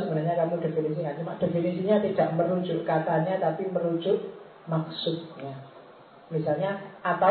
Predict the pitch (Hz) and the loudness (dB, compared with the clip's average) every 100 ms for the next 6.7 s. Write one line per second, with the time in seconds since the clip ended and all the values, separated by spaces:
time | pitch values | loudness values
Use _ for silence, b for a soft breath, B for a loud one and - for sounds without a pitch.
0 | 233 208 180 156 156 165 165 202 196 - | 10 10 8 4 4 2 4 6 6 2
1 | - 160 156 160 - 208 - - 196 185 | -4 -2 0 -2 0 -2 -2 -4 -4 -4
2 | 185 - 233 226 - - - - - - | -6 -2 2 2 2 -8 -16 -18 -20 -20
3 | - - - 190 185 180 190 202 180 170 | -20 -18 -6 -6 0 4 4 4 0 0
4 | 165 208 196 156 147 147 147 147 147 143 | 0 0 2 2 0 2 2 2 4 4
5 | 143 135 120 120 123 120 - - - 135 | 4 -6 -6 -6 -6 -10 -14 -16 -14 -10
6 | 131 175 175 - 127 117 131 | -8 -8 -10 -10 -10 -10 -12